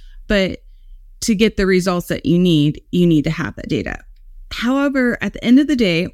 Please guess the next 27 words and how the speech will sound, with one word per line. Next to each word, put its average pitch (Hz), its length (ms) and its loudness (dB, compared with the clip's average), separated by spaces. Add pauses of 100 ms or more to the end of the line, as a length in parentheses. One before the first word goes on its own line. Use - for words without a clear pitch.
(200)
revenue 220 640 2
is 185 140 -2
the 165 120 -4
only 190 240 -2
thing 190 140 2
that 175 120 -2
matters. - 520 -6 (560)
And 180 460 0
you 190 180 0
need 202 420 0 (560)
to 175 480 0
keep 247 280 2
that 202 220 -6
in 180 160 0
mind. 117 440 0 (760)
But 220 360 -2 (760)
everyone 254 520 2
knows 175 540 0 (640)
when 196 160 0
you're 185 140 2
setting 233 360 2
up 233 140 -2
tracking, 151 640 -4 (140)
it's 175 220 -2
really 196 540 0
hard 160 480 -4 (380)
because 180 500 0